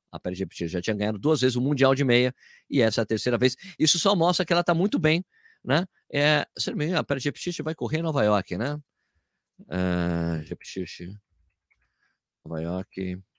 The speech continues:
Marathon. Mostra que ela tá em forma pra maratona de Nova York, é isso? Vamos ver. Vamos ver. Jepchirch, Jepchirch, Jepchirch, Jepchirch, Jepchirch.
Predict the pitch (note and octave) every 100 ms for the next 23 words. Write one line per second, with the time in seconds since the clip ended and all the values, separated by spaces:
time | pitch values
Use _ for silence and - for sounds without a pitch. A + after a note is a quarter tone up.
0 | _ F3 _ _ _ _ _ _ _ _
1 | _ _ _ _ _ - G#2+ A2 E2+ -
2 | C#2+ D2 D#2+ F#2+ _ A#2 - - - G2+
3 | A2 - G2+ A#2 - A2 D3+ - B2+ C3
4 | C#3 D#3+ F3+ C#3 C#3+ C#3+ C#3 G#2+ G#2 A2+
5 | - - G2 G2+ A2 B2 G#2+ - D#2+ G#2+
6 | C3 - D2 F#2+ D#2 D2 - _ _ _
7 | _ _ _ _ _ _ _ _ _ _
8 | _ F#2 F#2 F2+ - _ _ _ _ _
9 | _ _ _ _ _ _ _ _ _ _
10 | _ _ _ _ _ _ _ _ _ _
11 | _ _ _ _ _ _ _ - - -
12 | - G2+ D#2+ D#2 G#2+ - - D#3 A#2+ -
13 | F#2+ F2 C3+ C3+ A2 - C3+ F#2 B1 A1
14 | - - - - F#2 - A2 F2+ E2 A#2+
15 | - A#2 F#2+ - D#2+